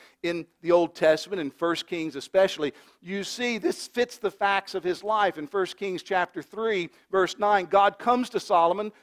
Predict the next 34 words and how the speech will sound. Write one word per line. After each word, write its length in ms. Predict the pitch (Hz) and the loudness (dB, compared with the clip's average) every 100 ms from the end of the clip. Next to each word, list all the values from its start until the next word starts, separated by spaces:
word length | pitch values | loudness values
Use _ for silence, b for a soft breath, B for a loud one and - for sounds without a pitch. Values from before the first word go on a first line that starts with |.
| b | b
upon 240 | - 202 | 0 0
the 80 | 190 | 2
occasion 560 | 170 233 226 226 180 180 | 0 4 2 2 -2 -4
of 80 | - b | -8 b
anointing 400 | 170 180 220 208 | -6 0 2 0
him 180 | 185 196 | -2 -2
to 80 | 170 | -4
be 160 | 175 196 | -4 -4
the 60 | |
next 320 | 180 190 - - | -2 -4 -6 -10
king 280 | 226 214 | -6 0
after 240 | 196 175 165 | 0 0 -2
David, 400 | 202 220 214 180 | 2 2 2 -2
and 100 | 180 | -4
he 80 | 180 | -4
says, 340 | 208 190 170 - | 2 2 2 -2
"Ask 400 | 214 233 - - | 0 0 -2 -8
me 120 | 202 | -8
whatever 460 | 180 185 190 240 269 | -2 2 4 4 2
you 160 | 240 247 | -8 -6
want, 600 | 226 202 139 - _ _ _ _ _ _ _ _ _ | 0 0 0 -4 _ _ _ _ _ _ _ _ _
I'll 140 | 120 123 | -8 -6
grant 320 | 156 151 139 | -4 -4 -6
it 100 | - | -12
to 120 | 127 | -16
you." 160 | 107 92 _ _ _ _ _ _ _ _ | -16 _ _ _ _ _ _ _ _ _
And 100 | - | -12
so 200 | 135 131 | -6 -4
we 260 | 131 123 - _ _ | -4 -8 -12 _ _
read 360 | 151 147 143 139 | -4 -2 -2 -6
that 140 | 135 | -8
Solomon, 480 | - 165 160 143 139 | 0 4 4 2 -4
in 120 | 131 | -8
response, 640 | 123 - 170 160 151 - | -8 -4 0 2 2 -4